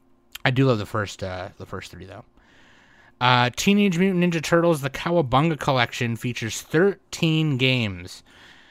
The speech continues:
Now, that sounds like a lot, but that's because some of 'em are, like, they're, like, different platforms. So, like, uh, you know, they're the same game on different, the different platforms. But to, in their defense, though, from platform to platform, the game is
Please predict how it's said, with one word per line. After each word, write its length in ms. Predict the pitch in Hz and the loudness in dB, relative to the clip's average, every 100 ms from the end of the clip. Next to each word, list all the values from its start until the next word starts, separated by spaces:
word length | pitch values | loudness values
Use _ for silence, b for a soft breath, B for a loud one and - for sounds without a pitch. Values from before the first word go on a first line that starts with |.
| B | B
Now, 120 | 117 117 | 0 2
that 120 | 113 | 2
sounds 300 | 160 180 170 | 2 2 2
like 100 | 147 | 0
a 60 | |
lot, 340 | 120 110 95 - | 2 2 2 -2
but 160 | 113 101 | -8 -4
that's 240 | 113 - | -6 -6
because 400 | - 123 135 113 | -6 -2 0 0
some 180 | - 131 | 0 0
of 120 | 117 | 2
'em 140 | 113 110 | 2 2
are, 120 | 104 | 2
like, 380 | 104 98 - - _ - | 0 -4 -12 -20 _ -2
they're, 140 | 113 | 0
like, 160 | 113 98 | 0 -2
different 320 | 110 110 101 | -4 -4 -4
platforms. 680 | 110 95 - 98 87 85 - | -2 -2 -4 -8 -8 -12 -10
So, 180 | - | -6
like, 360 | 101 98 95 - b b b b b b _ | -4 -4 -6 -16 b b b b b b _
uh, 420 | - 98 92 90 87 _ _ _ _ | -8 -6 -6 -8 -12 _ _ _ _
you 120 | 117 | -4
know, 260 | 101 95 90 95 | -2 -2 -6 -6
they're 180 | 113 104 | -4 -4
the 80 | |
same 300 | 101 117 104 | -2 0 0
game 260 | 101 101 98 | -2 -4 -4
on 140 | 95 | -6
different, 320 | 98 - 98 90 | -8 -10 -14 -14
the 100 | - | -12
different 360 | 95 101 101 92 | -8 -8 -10 -8
platforms. 500 | 101 92 101 90 - B B B _ | -6 -6 -8 -10 -14 B B B _
But 240 | 151 156 139 | 0 0 0
to, 240 | - 165 | -4 -6
in 240 | - 135 131 | -2 0 2
their 160 | 147 | 2
defense, 440 | 131 - 165 156 - | 0 0 0 0 -2
though, 340 | 107 98 95 B B B | -2 -2 -4 B B B
from 520 | - - 131 117 113 113 | -6 2 2 2 -2 -4
platform 460 | 131 120 - 113 | -2 -2 -2 -6
to 80 | 101 | -6
platform, 760 | - 127 120 - 107 101 98 92 | -2 0 0 -4 -6 -6 -8 -10
the 100 | 107 | -10
game 280 | 117 110 107 | -4 -4 -4
is 360 | 101 95 - | -8 -10 -14